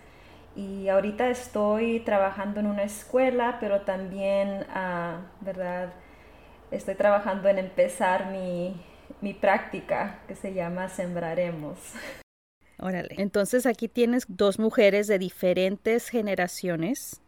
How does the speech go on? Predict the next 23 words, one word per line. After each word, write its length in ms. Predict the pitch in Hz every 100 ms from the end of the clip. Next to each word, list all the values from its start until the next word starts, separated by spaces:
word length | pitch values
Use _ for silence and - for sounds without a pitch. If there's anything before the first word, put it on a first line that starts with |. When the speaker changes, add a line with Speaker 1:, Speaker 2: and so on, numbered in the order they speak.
| - - - -
Speaker 1:
Güey, 180 | 208 202
Norma, 400 | 196 190 196 175
quería, 580 | 202 196 185 190 - -
<laughs> 20 |
que, 160 | 247 247 - - - 320 -
quería 220 | 302 240
interrumpir. 640 | 247 311 269 220 247 233
Iba 160 | 233 247
a 20 |
decir, 460 | 254 254 240 233 233 - - - -
¿de 300 | 202 247 254
qué 160 | 254 262
generación, 1200 | 339 320 320 269 262 262 240 233 247 254 - -
de 120 | 233 220
qué 140 | 233
generación 880 | 311 330 277 262 254 233 247 269 -
somos? 840 | - 240 240 214 170 240 - - -
O 80 | 214
sea, 120 | 226
creo 220 | 226 233 233
que 280 | 277 247 185
yo 140 | 233
soy, 260 | - 190